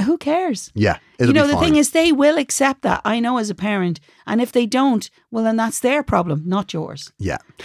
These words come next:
Speaker 2: The only thing you can take from this is that when this two weeks is over,
Speaker 1: Mm-hmm.
Speaker 2: you can revel in the fact that you are at the point where you are furthest away from seeing them again.
Speaker 1: Yeah.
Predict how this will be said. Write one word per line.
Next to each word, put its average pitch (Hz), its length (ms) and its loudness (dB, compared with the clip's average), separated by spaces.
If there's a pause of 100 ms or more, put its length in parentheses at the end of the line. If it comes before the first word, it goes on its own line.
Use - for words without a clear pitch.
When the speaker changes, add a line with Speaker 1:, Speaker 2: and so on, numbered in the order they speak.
(260)
Speaker 2:
The - 120 2
only 247 300 4
thing 254 160 2
you 220 120 4
can 139 120 2
take 123 400 2
from 104 200 0
this 82 280 0
is 73 400 -6 (1200)
that 120 160 0
when 117 300 2
this 208 280 2
two 151 260 2
weeks 117 380 -2
is 85 220 -4
over, 95 580 0
Speaker 1:
Mm-hmm. 175 260 -6 (380)
Speaker 2:
you 139 240 4
can 135 360 -2 (100)
revel 117 540 2
in 113 140 -4
the 98 80 0
fact - 640 -4
that 92 160 -2
you 107 400 0
are - 180 0
at 101 140 -2
the 98 80 -4
point 95 400 -2
where 92 100 2
you 90 260 2
are 87 120 0
furthest 147 880 0
away 90 640 2 (400)
from 87 240 0
seeing 90 400 2
them 80 200 2
again. 135 380 -6
Speaker 1:
Yeah. 180 460 -4